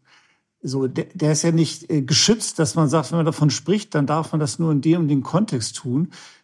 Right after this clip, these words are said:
Also, wenn man im Deutschen jetzt bleibt, jeder Mensch kann von Angst sprechen. Angst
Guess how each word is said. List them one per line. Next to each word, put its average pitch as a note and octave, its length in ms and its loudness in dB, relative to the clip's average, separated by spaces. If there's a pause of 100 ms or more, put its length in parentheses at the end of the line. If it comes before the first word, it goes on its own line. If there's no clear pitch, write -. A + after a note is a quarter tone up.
(140)
Also, D3 200 4
wenn - 680 -2
man D#3+ 220 4
im D3 140 2
Deutschen E3+ 380 4
jetzt C#3 180 0
bleibt, D3 240 2
jeder D#3+ 160 6
Mensch D#3 240 2
kann D3 180 -2
von C#3+ 280 -2
Angst D#3+ 360 2
sprechen. E3 640 0
Angst - 500 -2